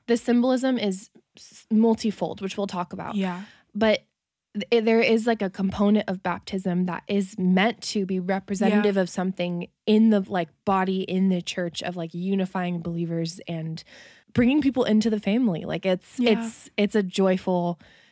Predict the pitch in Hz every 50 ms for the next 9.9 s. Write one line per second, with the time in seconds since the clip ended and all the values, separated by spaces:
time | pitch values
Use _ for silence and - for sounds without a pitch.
0 | _ _ - - 214 208 208 202 - 196 185 185 175 175 175 175 - - 180 175
1 | 175 170 165 - - - - - 165 160 160 160 - - 156 151 151 156 160 156
2 | 170 165 165 - - - - - - - 170 90 87 90 - - - _ - -
3 | - - - - - - - - 233 220 220 220 220 - - - - - _ _
4 | - - 277 285 254 208 190 196 208 - _ _ _ - 247 233 226 285 294 466
5 | 605 554 - 226 247 285 - 320 247 214 208 214 220 233 247 - - - - -
6 | - - - - - - 190 196 214 247 277 294 - - 254 247 - 240 294 294
7 | - 180 170 175 185 185 196 220 247 233 226 226 220 202 208 208 226 214 220 202
8 | - 190 190 190 190 190 - 196 208 196 180 - - - 180 180 175 180 - 180
9 | - - - 196 185 180 - - 214 247 196 - - 208 202 202 202